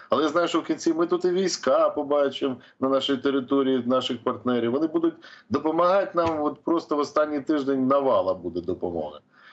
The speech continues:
Тобто в військовому плані, от присутність буде, все буде хорошо, тільки при перемозі.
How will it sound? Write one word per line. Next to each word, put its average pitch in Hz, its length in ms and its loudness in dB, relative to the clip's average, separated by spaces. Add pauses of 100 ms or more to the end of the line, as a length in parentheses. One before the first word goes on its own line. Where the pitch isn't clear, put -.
(180)
Тобто 92 240 -2
в - 20 0
військовому 107 540 0
плані, - 420 -4 (120)
от - 100 -6
присутність 110 880 -2
буде, 87 460 0
все 190 340 0
буде 180 220 -2
хорошо, 131 380 -4
тільки 175 240 -2
при 156 160 -2
перемозі. 101 520 -4